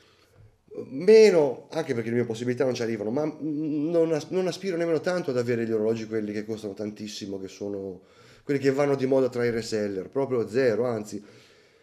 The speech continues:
mi fa piacere, sono contento di stare, di riuscire a stare lontano da, da quel mercato lì,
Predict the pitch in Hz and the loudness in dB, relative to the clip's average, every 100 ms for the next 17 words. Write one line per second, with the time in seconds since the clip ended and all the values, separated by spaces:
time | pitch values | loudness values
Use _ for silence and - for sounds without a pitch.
0 | _ _ 156 135 170 156 123 156 175 151 | _ _ -6 0 2 2 0 -2 2 4
1 | 135 120 170 156 160 165 170 165 147 131 | 4 2 0 2 2 0 2 2 2 0
2 | 123 127 - 156 135 127 127 151 160 - | -4 -6 0 2 2 2 0 -2 -4 -2
3 | 143 127 160 135 131 156 151 156 143 147 | -2 -2 -2 -2 0 -2 0 0 2 2
4 | 147 143 - _ - 139 131 135 135 127 | 2 0 -8 _ -6 -4 -2 0 0 0
5 | 120 117 110 120 - - | -2 -4 -2 -4 -6 -14